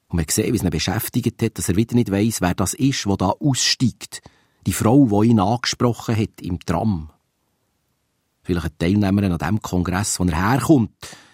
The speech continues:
hat er auch gedacht. Also jemand, den er vorher nicht bewusst hat wahrgenommen hat. Was ja kein Wunder ist bei solchen Konferenzen, wo es so viele Leute hat, dass man am Schluss gar nicht mehr weiss, mit wem man alles geredet hat.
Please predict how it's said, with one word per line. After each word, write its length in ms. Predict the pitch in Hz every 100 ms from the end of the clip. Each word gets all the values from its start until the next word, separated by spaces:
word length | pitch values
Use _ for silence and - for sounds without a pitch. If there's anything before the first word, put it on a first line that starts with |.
| _ -
hat 160 | 101
er 160 | 101 98
auch 60 |
gedacht. 520 | 110 107 117 104 95 -
Also 280 | 92 104 -
jemand, 320 | 143 143 -
den 200 | 139 101
er 40 |
vorher 320 | 98 104 107 95
nicht 220 | 113 -
bewusst 400 | 92 113 107 -
hat 140 | 87
wahrgenommen 580 | 90 104 110 - 107 101 -
hat. 280 | 87 71 78 _ _ _ _ _ _ _ _ -
Was 100 | 82
ja 80 |
kein 220 | 82 - -
Wunder 320 | 104 120 135
ist 160 | 107
bei 80 | -
solchen 420 | 90 90 - 98
Konferenzen, 840 | 90 95 90 104 87 82 - - 80 - - _ _ _ -
wo 60 |
es 80 | 95
so 80 | 92
viele 220 | - 95
Leute 340 | 90 117 - 107
hat, 120 | -
dass 120 | 87
man 80 | 90
am 100 | 85
Schluss 300 | - 104 -
gar 180 | 90 98
nicht 180 | 95
mehr 120 | 87 87
weiss, 240 | 104 - - - -
mit 160 | 104
wem 200 | 92 95
man 100 | 87
alles 300 | 82 95 98
geredet 240 | - 80 90 - -
hat. 480 | 76 _ _ -